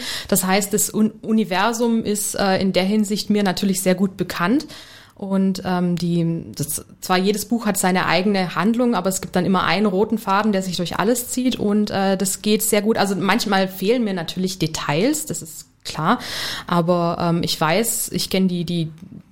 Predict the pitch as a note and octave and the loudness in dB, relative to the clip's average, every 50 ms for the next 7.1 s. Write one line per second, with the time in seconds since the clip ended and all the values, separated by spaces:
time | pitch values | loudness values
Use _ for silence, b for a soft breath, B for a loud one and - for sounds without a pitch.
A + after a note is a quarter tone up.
0 | - - - - - E3 D#3+ D#3 - - - - - F#3+ - - G#3+ B3+ - - | -20 -20 -16 -6 -2 -2 -2 -2 -2 -8 -10 0 0 0 2 4 2 2 2 0
1 | - C#4 C4+ C#4+ C#4+ C#4 C#4+ A#3+ B3 A#3+ A#3+ A#3 - A3+ A3+ A3+ - G#3+ G#3 A3 | 0 0 2 2 2 2 2 0 0 0 0 0 2 2 2 2 2 2 0 2
2 | A#3+ C#4 A#3 - F#3+ G3+ A3+ A3 - A3+ A3 G#3+ A3+ A3+ - - - G3 F#3+ G#3 | 0 0 0 0 0 0 0 2 2 2 2 2 2 0 -2 -2 -2 0 2 2
3 | A#3+ A#3+ - A#3+ A#3 A3+ - B3 A3+ A#3 A#3 A3+ - - - - F#3 F#3 F3+ F3+ | 0 2 2 0 0 2 2 0 2 2 0 -2 -2 -6 -2 2 2 2 2 2
4 | - F3+ F3 E3+ E3+ E3 - - E3+ F#3 G3+ A3 G#3 G3 F#3 - F3+ F#3 F#3 F#3 | 0 0 2 2 0 -4 -2 -2 0 0 2 2 2 2 2 2 2 2 2 2
5 | - - F3+ F3+ F3+ F3 F#3 F#3 F#3+ F#3 F#3 F#3 - - - G3 G3 G#3 G#3+ - | 0 0 2 2 2 2 2 2 2 2 2 0 -2 -2 -2 0 2 2 2 0
6 | - - G3+ G3 A#3 A3+ - A3 A#3+ A#3+ - - F3+ F3 - - - - D#3+ D#3 | 0 0 2 2 2 2 4 2 2 2 0 -2 -2 0 0 0 0 2 0 -2
7 | D#3 | -2